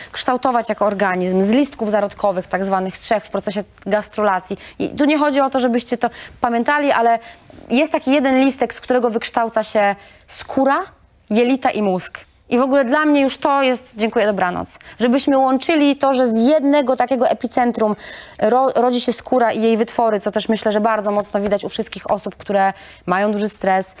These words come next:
wszelkiego rodzaju psychodermatozy. Yy, atopowe zapalenie skóry, łuszczyca,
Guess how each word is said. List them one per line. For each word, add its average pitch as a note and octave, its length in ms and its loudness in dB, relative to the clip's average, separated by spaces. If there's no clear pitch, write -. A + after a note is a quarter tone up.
wszelkiego B3+ 300 0
rodzaju A#3+ 220 2
psychodermatozy. G#3 960 0
Yy, - 80 -4
atopowe G#3 400 -2
zapalenie A3+ 440 0
skóry, A3 460 0
łuszczyca, A3 760 -2